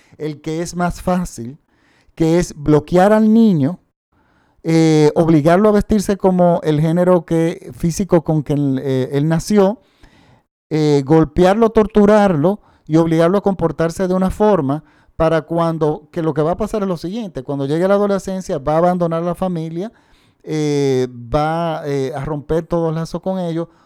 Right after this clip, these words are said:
o puede terminar en ad-, adicciones, en suicidios, etcétera, etcétera. O sea, el camino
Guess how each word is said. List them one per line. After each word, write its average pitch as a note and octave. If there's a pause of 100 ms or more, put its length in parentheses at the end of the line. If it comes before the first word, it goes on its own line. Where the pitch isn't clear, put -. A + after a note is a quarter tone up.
(100)
o F#3+
puede F#3+
terminar E3
en D#3+
ad-, D#3
adicciones, C#3+ (240)
en G3
suicidios, D#3+ (340)
etcétera, C#3
etcétera. G#2+
O -
sea, D#3+
el E3+
camino G#3